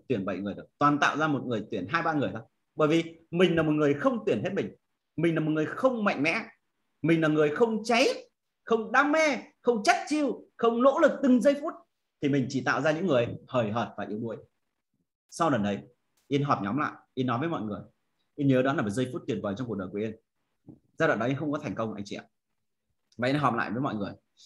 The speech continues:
Bây giờ ấy, tôi có gặp một chuyên gia và anh đấy nói là anh em mình tuyển quá là gà luôn.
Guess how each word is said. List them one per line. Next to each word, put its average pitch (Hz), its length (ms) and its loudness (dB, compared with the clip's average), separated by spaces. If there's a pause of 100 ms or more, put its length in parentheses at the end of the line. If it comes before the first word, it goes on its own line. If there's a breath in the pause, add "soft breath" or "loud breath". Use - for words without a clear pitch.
(240 soft breath)
Bây 143 100 2
giờ 135 100 4
ấy, 117 220 0 (460)
tôi 143 160 2
có 156 60 2
gặp 143 160 2
một 104 120 -2
chuyên 135 160 0
gia 135 240 0
và 98 100 -2
anh 107 100 -4
đấy 117 100 -2
nói 123 200 -4
là 135 60 -2
anh 120 220 -4
em 120 100 -2
mình 104 200 -4
tuyển 113 300 -4
quá 247 640 2
là 117 280 0
gà 107 220 -2
luôn. 117 200 -4